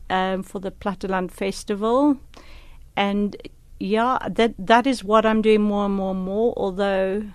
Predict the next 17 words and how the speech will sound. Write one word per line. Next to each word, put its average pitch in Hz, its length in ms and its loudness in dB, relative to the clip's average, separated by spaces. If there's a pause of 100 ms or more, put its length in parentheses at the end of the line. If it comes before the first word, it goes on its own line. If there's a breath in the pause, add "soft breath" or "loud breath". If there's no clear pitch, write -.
(120)
I've 170 120 -12
just - 240 -2
done 202 380 0 (260)
Foxwood - 1000 -4 (280)
in, 208 540 0
um, 196 220 0
Houghton, 196 580 0 (840)
which 202 180 0
is 151 100 -4
a 175 80 0 (460)
lovely 254 340 2
little 220 320 0
intimate 202 480 0
theatre 185 600 0
with 180 240 -4
beautiful 240 440 -2
gardens. 175 880 2